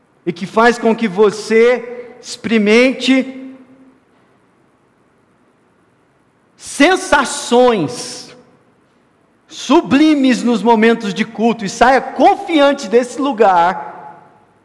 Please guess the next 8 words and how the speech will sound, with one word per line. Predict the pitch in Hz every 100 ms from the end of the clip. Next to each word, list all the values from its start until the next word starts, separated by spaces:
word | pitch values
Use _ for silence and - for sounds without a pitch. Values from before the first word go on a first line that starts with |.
| _ _ _ _
que | 139
de | 123 247
fato | - 175 180 180 - 220 196 - - -
você | 143 143 180
está | 180 185 190
no | 185
caminho | 175 175 185
certo. | 185 - 156 139 113 -